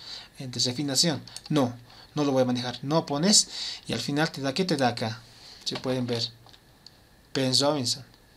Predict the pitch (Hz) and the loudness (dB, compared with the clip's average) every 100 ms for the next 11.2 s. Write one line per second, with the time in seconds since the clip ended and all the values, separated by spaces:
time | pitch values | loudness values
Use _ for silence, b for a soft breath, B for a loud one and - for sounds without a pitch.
0 | - - - 131 135 143 147 156 160 113 | -20 -20 -10 -6 -4 0 2 2 0 0
1 | 131 123 120 143 123 - - - - - | -2 -2 -4 -6 -8 -14 -20 -20 -20 -20
2 | - B B B B 139 151 185 233 214 | -20 B B B B 0 2 8 8 8
3 | 196 190 180 180 185 185 165 131 156 143 | 6 4 2 -2 -2 2 2 4 2 6
4 | - 170 151 139 - 151 - 165 131 123 | 6 6 0 -4 -4 -6 -2 0 0 -4
5 | - - - 180 214 233 185 190 180 147 | -8 -14 2 6 8 8 8 4 4 2
6 | 165 175 151 147 170 175 151 156 139 127 | 2 2 0 2 4 4 2 0 0 0
7 | 151 156 135 117 113 - - - 131 160 | 2 2 2 -2 -4 -6 -16 -6 -2 -2
8 | 135 - 151 151 143 127 - 135 135 135 | -2 -2 -2 -4 -2 2 2 2 -2 0
9 | 147 190 B B B B B 113 120 127 | 0 -2 B B B B B -2 2 4
10 | 123 147 135 135 - 131 123 156 175 151 | 4 2 -2 -4 -6 -8 -2 0 2 2
11 | 135 117 | 2 0